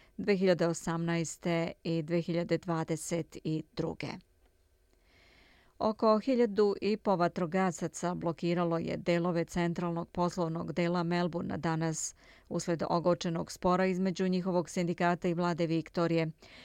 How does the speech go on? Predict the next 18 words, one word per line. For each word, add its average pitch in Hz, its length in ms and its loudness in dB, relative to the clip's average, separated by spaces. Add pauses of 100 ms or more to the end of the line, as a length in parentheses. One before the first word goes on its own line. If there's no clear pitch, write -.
(180)
Protest 175 580 0
se - 220 -2
smatra 185 540 0
najvećim 175 880 0
koji 165 280 -2
su 165 200 -6
Ujedinjeni 165 580 0
sindikati 165 720 -2
vatrogasaca 165 840 -2
organizovali, 180 760 2 (420)
a 202 140 2
protestanti 185 800 0
su 175 300 0
dovezeni 170 600 0
autobusima 165 840 0
iz 156 160 -6
cele 160 300 -2
države. 160 500 -2